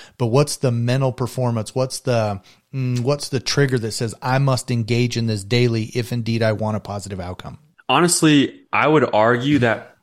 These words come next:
Speaker 2: breaking it down into s-, the simple, digestible tasks makes it easy.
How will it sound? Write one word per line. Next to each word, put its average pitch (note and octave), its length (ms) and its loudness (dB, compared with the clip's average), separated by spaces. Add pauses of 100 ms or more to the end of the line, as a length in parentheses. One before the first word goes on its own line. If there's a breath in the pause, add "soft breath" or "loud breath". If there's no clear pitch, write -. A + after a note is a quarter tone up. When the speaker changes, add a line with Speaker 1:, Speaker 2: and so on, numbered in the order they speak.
Speaker 2:
breaking B2 400 2
it G#2 240 0
down A2 380 0
into G#2+ 400 0
s-, - 340 -6 (120)
the A2 80 -2
simple, A2+ 420 0
digestible G2 1120 -2 (580)
tasks - 640 -4 (400 soft breath)
makes A#2 380 2
it G#2+ 180 -2
easy. A2 520 -6